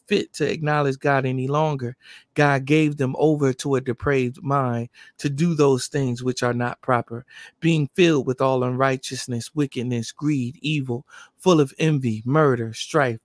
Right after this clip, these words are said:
deceit, malice. They are gossips, slanderers, haters of God, insolent,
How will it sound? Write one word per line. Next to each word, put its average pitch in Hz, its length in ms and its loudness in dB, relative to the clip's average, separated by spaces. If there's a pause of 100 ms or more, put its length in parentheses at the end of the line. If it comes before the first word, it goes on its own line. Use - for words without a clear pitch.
deceit, 160 460 -6 (380)
malice. 139 680 0 (260)
They 139 120 2
are 123 140 4
gossips, 143 640 -2
slanderers, 143 680 0
haters 156 400 0
of 139 140 -4
God, 127 360 -2 (300)
insolent, 165 520 2